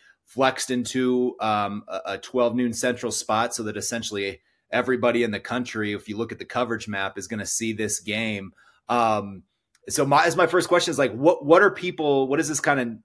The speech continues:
national audience gonna see with this, this Houston Texans team that has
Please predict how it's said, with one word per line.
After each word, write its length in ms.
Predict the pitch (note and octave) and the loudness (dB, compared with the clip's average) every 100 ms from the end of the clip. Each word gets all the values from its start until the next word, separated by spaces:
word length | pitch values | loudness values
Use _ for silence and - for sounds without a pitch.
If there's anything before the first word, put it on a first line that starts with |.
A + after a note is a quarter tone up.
| _ A#2 | _ -12
national 640 | A#2+ B2 C3 - C#3+ A#2 | -4 0 0 -2 -2 0
audience 580 | A2+ B2 A2+ G2 - - _ _ _ - | 2 2 0 -2 -8 -10 _ _ _ -2
gonna 260 | C#3 D3 C#3 | 2 4 4
see 460 | - C3 C#3 C3+ | 2 4 4 4
with 220 | A2 A2+ | 2 -2
this, 240 | A#2 G#2+ - | -4 -4 -6
this 220 | A#2 A2 | -4 -4
Houston 320 | B2+ B2 A#2+ | -2 -4 -4
Texans 420 | A2+ B2 B2 A2+ - | -2 -2 -2 -6 -6
team 260 | A2 G#2+ | -4 -4
that 120 | G#2+ | -4
has 380 | G#2 A2 G2+ - | -2 -2 -2 -4